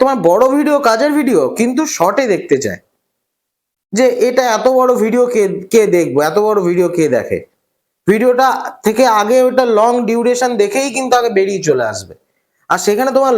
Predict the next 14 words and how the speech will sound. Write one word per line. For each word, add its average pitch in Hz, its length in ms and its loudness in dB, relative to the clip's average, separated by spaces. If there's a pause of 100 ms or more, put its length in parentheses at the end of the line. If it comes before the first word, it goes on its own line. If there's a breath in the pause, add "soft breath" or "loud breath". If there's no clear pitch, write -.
লং 208 100 2 (160)
ভিডিও 277 220 0 (100)
যদি 269 160 -2 (180)
শর্ট 240 260 -2 (460 loud breath)
ডিউরেশনের 262 560 0
মধ্যে 240 300 2
হয়, 170 260 2
মানে 233 160 0 (420 loud breath)
সো-, 190 200 0
সোজা 208 320 2
ভাষায় 240 280 0 (120)
বলতে 226 260 2 (460 loud breath)
দু 202 60 4 (120)
মিনিট 254 220 -2